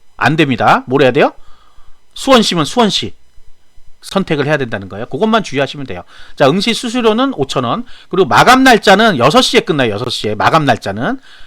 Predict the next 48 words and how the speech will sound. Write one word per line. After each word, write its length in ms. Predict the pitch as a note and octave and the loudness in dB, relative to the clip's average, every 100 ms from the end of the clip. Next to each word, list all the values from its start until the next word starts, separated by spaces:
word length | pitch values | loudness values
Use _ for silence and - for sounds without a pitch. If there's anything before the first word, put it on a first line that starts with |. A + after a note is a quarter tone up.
| - - | -16 -14
어, 240 | F#2+ F#2+ - | -12 -10 -2
삼월 300 | A#3+ A#3+ D3 | 2 4 2
이십구 320 | - E3+ D3+ | -2 -4 -6
일, 120 | D#3+ | -2
아, 160 | B2 A2+ | 0 2
마지막은 380 | G#2+ C#3 F3+ F3 | 2 2 2 0
사월 340 | - D3 F#3 | 4 6 4
이 20 | |
일이죠. 600 | B2 E3+ F#3 D3 C3+ G#3+ C#4+ - - | 2 -2 -4 -2 0 0 -2 -10 -18
사월 320 | - A#2 C3+ | -6 0 2
이 100 | A#2+ | 2
일은 200 | A#2 G#3 | -2 -2
여섯 220 | G2 G2+ F3+ | -4 -2 -2
시 180 | - | 0
에 40 | A3+ | 0
끝납니다. 420 | G3 E3+ C#3 A#2 | 0 -2 0 0
마감이에요. 720 | F#2+ C#3+ G3 F#3+ D#3 G3 C4 - - A#2 | 4 6 6 6 6 6 2 -4 -10 -4
여섯 160 | A#2 | 0
시 240 | F#3+ - B2 | 0 2 2
에. 220 | F#3+ - - - - | 2 0 -8 -20 -10
어, 240 | G#2+ G#2 A2 - - - A#2+ | -8 -6 -10 -14 -18 -8 0
여-, 200 | D3 D#3+ - - | 2 0 -8 -2
여섯 160 | D3+ A3+ | 0 2
시 140 | - | 2
에 40 | A#3 | 2
딱 120 | - | 2
끝나는데 300 | C4+ B3+ A3 | 4 6 6
일곱 240 | A#3+ C#4 | 4 2
시 120 | - B3 | 2 0
에 120 | - | 2
들어오셔서 520 | F3+ F3 F3 A3+ F#3+ | 2 2 2 2 2
질문해요. 520 | - E3 F#3 F#3 A2+ - - - | 0 -4 -2 -2 -4 -8 -16 -14
"언제 400 | - C#3+ F3 G3+ | -6 -2 0 0
접수해요?" 760 | F#3 C#3 - D#3+ C#3 B2+ E3+ G3 - | 0 -4 -8 -2 0 0 -2 -6 -14
접수 260 | - - - | -14 -12 -10
끝났습니다. 720 | D3 C#3+ G#2+ G#2+ G#2 C#3+ A3+ - - - | -8 -8 -8 -8 -4 -4 -4 -12 -18 -18
네, 200 | F#2 E2+ | -16 -12
제가 280 | - A2+ A2+ | -6 -4 -4
지금 240 | - C3+ | -4 -6
얘기하는 340 | A2+ B2+ C#3 C3+ | -2 0 0 0
게 60 | |
아닌 260 | A#2+ A#2 D#3+ | -2 0 0
것 80 | D#3+ | 0
같이 280 | D3 C#3 - | -2 -4 -12
느껴지는 480 | A2+ A2+ C#3 C3+ C3 | -8 -6 -4 -4 -6
분도 140 | A#2 | -6
있을 220 | G2+ - | -10 -10
건데 420 | - A2+ F#3 D3 | -10 -6 -4 -4